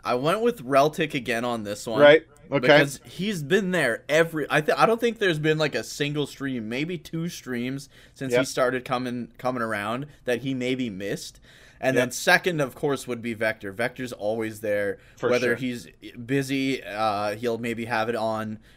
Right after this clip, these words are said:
Speaker 1: a second, second screen, second window
Speaker 2: Yep.
Speaker 1: or something like that. But
Speaker 2: Yep.
Speaker 1: Reltic's been there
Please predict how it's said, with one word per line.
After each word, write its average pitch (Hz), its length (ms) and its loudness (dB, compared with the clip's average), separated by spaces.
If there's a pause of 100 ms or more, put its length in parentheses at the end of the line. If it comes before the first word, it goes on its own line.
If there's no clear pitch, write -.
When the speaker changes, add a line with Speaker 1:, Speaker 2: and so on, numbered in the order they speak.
(120)
Speaker 1:
a 110 120 -2
second, 113 400 -2
second - 640 -6
screen, 139 540 -4
second 123 340 -2
window 120 280 0
Speaker 2:
Yep. 123 80 2
Speaker 1:
or 120 40 -2
something 117 260 -6
like 117 180 -4
that. 123 340 2 (240)
But 120 180 0
Speaker 2:
Yep. 110 40 -4
Speaker 1:
Reltic's 156 420 4
been 135 200 -2
there 117 260 -2